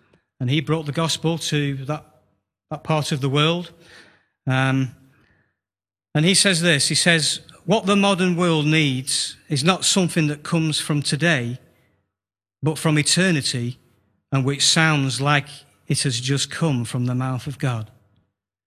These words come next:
It is the A V that fits that category. Wow.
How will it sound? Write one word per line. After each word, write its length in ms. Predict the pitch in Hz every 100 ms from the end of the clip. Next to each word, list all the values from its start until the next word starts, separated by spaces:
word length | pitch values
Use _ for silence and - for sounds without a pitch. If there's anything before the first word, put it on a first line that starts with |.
| _ _ _ _
It 160 | 131 139
is 120 | 117
the 140 | 123
A 180 | 139 151
V 460 | 147 156 120 107 - _
that 140 | -
fits 380 | - - 139 -
that 180 | 127 -
category. 560 | - 113 120 113 107 - _ _ _ _ _ _ _ _ _ _ _
Wow. 340 | 110 101 98